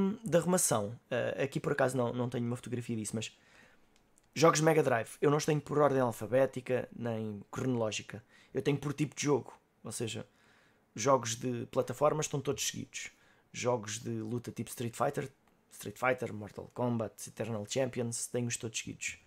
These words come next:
Gosto de arrumá-los assim.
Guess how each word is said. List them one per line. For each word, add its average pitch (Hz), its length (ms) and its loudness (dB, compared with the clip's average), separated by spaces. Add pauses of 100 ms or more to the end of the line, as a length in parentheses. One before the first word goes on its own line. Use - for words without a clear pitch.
(880)
Gosto - 680 0 (160)
de 156 260 -4
arrumá-los 127 480 2
assim. 113 300 -4